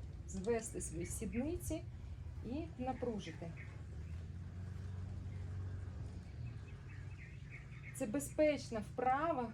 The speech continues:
яка зміцнює і спину, і м'язи живота, а також працює з вашими сідницями. Трошки опустили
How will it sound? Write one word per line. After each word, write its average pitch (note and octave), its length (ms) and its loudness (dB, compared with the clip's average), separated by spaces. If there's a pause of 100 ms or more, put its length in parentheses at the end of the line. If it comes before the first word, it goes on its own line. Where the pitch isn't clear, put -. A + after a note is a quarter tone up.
(100)
яка A#3+ 420 2 (140)
зміцнює G3+ 720 0 (560)
і A3 60 -2
спину, G#3 680 2 (680)
і C4+ 280 4 (520)
м'язи A3 400 4
живота, G#3+ 760 0 (1900)
а - 100 -4
також F#4+ 400 4 (240)
працює C4 400 2
з G#3+ 80 0
вашими A3 460 2 (880)
сідницями. E3+ 840 0 (1800)
Трошки - 440 0
опустили F4 800 0